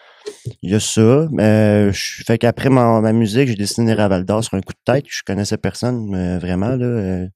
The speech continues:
toute ma famille est à Montréal, fait que moi, je suis arrivé ici, euh, je connaissais personne. Je, je suis venu faire mon cours de paramédic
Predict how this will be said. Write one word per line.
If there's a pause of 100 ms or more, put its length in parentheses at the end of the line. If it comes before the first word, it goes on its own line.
(440)
toute
ma
famille
est
à
Montréal,
fait
que
moi,
je
suis
arrivé
ici, (320)
euh, (180)
je
connaissais
personne. (760)
Je,
je
suis
venu
faire
mon
cours
de
paramédic